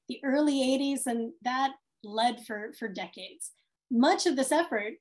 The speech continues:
in the beginning was headed up by the brothers William and Edmund Kelly, or E L Kelly, but I'd like to think that E L Kelly's wife, Cassie, or Catherine, did most of the work. And you can see her standing,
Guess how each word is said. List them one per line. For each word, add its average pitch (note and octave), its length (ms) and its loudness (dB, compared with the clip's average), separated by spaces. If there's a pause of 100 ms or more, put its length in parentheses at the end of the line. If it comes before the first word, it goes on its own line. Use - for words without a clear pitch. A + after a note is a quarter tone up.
(340)
in A#3+ 80 -4
the A3+ 80 0
beginning E4 320 6
was C4 180 4
headed D#4 360 4
up C4+ 180 2
by A#3 140 0
the A#3 80 -6
brothers A#3+ 560 0
William C4+ 500 0 (160)
and G#3+ 220 -6 (100)
Edmund A#3+ 500 -2
Kelly, G3+ 380 -8
or F#3 200 -12 (120)
E A#3+ 180 -4
L A#3+ 320 -2
Kelly, F3+ 400 -10 (360)
but A3+ 80 2
I'd A#3+ 100 2
like E4+ 240 4
to - 140 0
think D4 320 2
that A#3 240 2
E C4+ 120 -2
L C4 120 2
Kelly's B3 400 -4
wife, B3 220 0 (180)
Cassie, A#3 680 -6 (320)
or A3+ 140 -6
Catherine, B3+ 560 0
did A3+ 200 0
most A#3 440 -2
of G3 100 -12
the G#3+ 80 -6
work. F3+ 300 -10 (140)
And A3 100 -8
you A3+ 100 -10
can A#3 140 -4
see C4 340 -2
her A#3+ 300 -4 (260)
standing, D#4 720 4